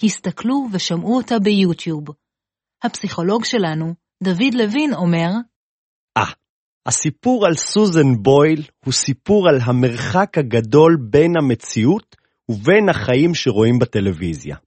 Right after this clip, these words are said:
Speaker 2: כשראינו את סוזן בויל שרה על הבמה, התרגשנו מאוד. ולמה? כי אנחנו מבזבזים כל יום הרבה זמן והרבה כסף כדי לא להיות סוזן בויל.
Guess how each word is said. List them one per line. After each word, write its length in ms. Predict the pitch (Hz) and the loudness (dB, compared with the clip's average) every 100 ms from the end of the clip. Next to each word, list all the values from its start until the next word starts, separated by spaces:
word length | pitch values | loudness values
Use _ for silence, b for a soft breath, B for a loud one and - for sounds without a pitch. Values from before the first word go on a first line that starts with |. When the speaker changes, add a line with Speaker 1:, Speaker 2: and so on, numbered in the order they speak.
| _ _ _ _ _ _ _ _ _ - | _ _ _ _ _ _ _ _ _ -6
Speaker 2:
כשראינו 500 | - 202 220 302 311 | 0 2 4 6 6
את 80 | 285 | 4
סוזן 500 | - 240 254 226 190 | 0 -2 2 4 4
בויל 240 | 151 202 202 | 6 6 6
שרה 420 | - 185 180 180 | 4 4 4 4
על 100 | 151 | 4
הבמה, 500 | 131 131 139 160 180 151 | 4 2 4 2 2 0
התרגשנו 800 | 135 - 127 135 135 185 - 180 | -4 -6 -4 0 2 2 2 2
מאוד. 480 | 143 131 113 90 78 _ _ _ _ _ _ | 4 2 0 -4 -8 _ _ _ _ _ _
ולמה? 540 | 143 226 262 277 220 151 - _ _ _ _ _ _ _ _ - | -2 2 4 4 2 -2 -10 _ _ _ _ _ _ _ _ -2
כי 120 | 202 | 2
אנחנו 320 | 202 202 196 | 2 2 4
מבזבזים 760 | 196 185 196 170 175 190 254 254 - | 4 4 2 4 2 4 4 4 2
כל 280 | - 220 226 | 4 6 6
יום 440 | 214 196 190 190 170 | 6 6 6 6 2
הרבה 440 | 151 147 147 190 | 0 -2 2 4
זמן 460 | 170 139 160 160 156 156 _ _ | 4 2 2 4 2 -2 _ _
והרבה 640 | 117 135 143 131 120 135 190 185 _ - | 0 2 4 0 0 4 4 2 _ 2
כסף 600 | 160 143 - 101 - _ _ _ - | 4 4 0 -8 -10 _ _ _ -2
כדי 340 | 151 156 180 | 0 2 2
לא 360 | 185 208 254 269 | 2 6 8 8
להיות 320 | 226 135 107 | 6 4 2
סוזן 540 | - 104 90 98 95 | -4 -6 -4 -4 -4
בויל. 320 | 87 87 73 | -4 -6 -8